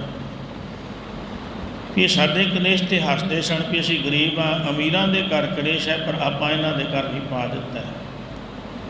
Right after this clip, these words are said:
ਉਹਨਾਂ ਆਪਣੇ ਸਾਧ ਨੂੰ ਖਬਰ ਕੀਤੀ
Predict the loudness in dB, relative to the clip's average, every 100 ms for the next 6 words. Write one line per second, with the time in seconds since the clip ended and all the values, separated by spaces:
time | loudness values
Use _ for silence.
0 | -10 -8 -8 -8 -8 -8 -8 -10 -10 -8
1 | -6 0 2 6 6 4 2 4 4 6
2 | 4 2 0 0 2 0 2 0 0